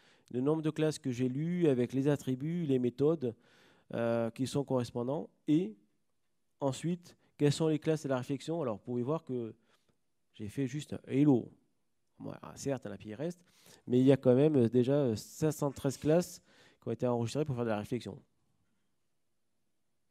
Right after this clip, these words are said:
Juste pour un petit hello. Euh, hello web,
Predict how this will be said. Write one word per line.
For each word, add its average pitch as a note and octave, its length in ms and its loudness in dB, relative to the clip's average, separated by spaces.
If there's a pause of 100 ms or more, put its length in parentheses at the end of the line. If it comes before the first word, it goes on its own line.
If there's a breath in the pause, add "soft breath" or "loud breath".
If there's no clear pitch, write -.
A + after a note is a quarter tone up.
(120)
Juste D3 220 -12
pour A2+ 200 -10
un G#2 60 -8
petit - 340 -6
hello. G#2+ 220 2 (800 loud breath)
Euh, G2+ 260 -4 (140)
hello B2 240 4
web, A2+ 160 4